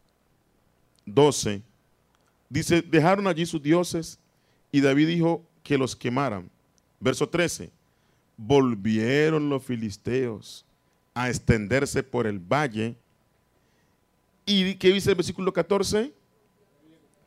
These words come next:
"Y volvió David a consultar a Dios y Dios le dijo,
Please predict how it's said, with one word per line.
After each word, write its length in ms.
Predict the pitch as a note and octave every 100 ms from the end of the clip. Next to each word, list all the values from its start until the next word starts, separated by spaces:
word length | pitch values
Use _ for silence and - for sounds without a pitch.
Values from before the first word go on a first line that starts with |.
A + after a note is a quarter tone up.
| _ _ _
"Y 140 | D#3 D#3+
volvió 440 | D3+ C3 B2+ F#3
David 460 | G3+ F3+ B2+ B2 - _ _ _ _ _ _ B2
a 180 | A#2+
consultar 600 | - A#2+ A2+ A2 - C3 C3+
a 80 |
Dios 380 | C3+ C#3+ C#3 - _ _ _ -
y 140 | A#2+
Dios 200 | A2 C#3
le 140 | C#3+ D3
dijo, 360 | D#3 A#2+ E2